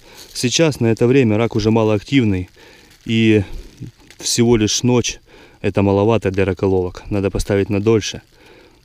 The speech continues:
Вот. Ну, я оставлять боюсь, говорил уже не раз. Вот. Народ такой, что могут украсть. Ну, а так есть весьма неплохие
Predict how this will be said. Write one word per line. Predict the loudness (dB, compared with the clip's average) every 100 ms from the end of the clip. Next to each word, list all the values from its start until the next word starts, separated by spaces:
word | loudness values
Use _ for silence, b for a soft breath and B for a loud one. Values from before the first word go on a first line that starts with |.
| -8
Вот. | -4 -2
Ну, | 0 0 0
я | 0
оставлять | 0 0 0 0
боюсь, | 0 0 0 0
говорил | 0 0 0
уже | 0 0
не | 0
раз. | 0 -4 -12 _ b b b b b -10
Вот. | -6 -4
Народ | -2 0 0
такой, | -2 -2 -4
что | -2 -4
могут | -2 -4
украсть. | -6 -6 -6 -8 -8 -8 B B B -2
Ну, | -2
а |
так | 0 -2 2
есть | 0 0 -6 -8
весьма | -6 -2 0
неплохие | 2 2 0 0 0